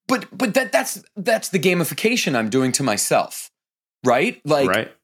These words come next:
Speaker 1: and it hurts me in some cases because if I pick a winner and I knew something, for example, I, I bought some Nakamigos
Speaker 2: Yeah.
Speaker 1: a couple weeks ago. People may have seen if they're listening.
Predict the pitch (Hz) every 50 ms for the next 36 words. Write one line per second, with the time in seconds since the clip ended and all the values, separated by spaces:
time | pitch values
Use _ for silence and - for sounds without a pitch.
0 | _ - 185 185 185 180 147 135 196 220 226 - - 220 233 233 233 233 220 -
1 | 190 196 190 185 185 - - 196 180 165 165 160 - - - 110 107 - 107 92
2 | - - 120 110 - 131 110 113 110 147 147 156 156 - 175 160 - 151 135 123
3 | 135 135 139 147 147 143 135 113 110 110 110 113 127 135 139 - - 165 160 156
4 | 156 185 190 196 202 - _ _ _ _ _ - - 147 131 120 107 131 123 120
5 | - 156 147 - 120 117 117 - 123 117 101 127 127 127 - 143 139 131 127 -
6 | - 120 120 90 87 87 135 127 113 123 123 - - 135 120 151 165 151 - -
7 | - - 127 131 131 135 175 156 - 151 143 143 143 143 143 143 - 151 135 131
8 | 139 135 165 160 151 135 127 131 127 123 127 135 -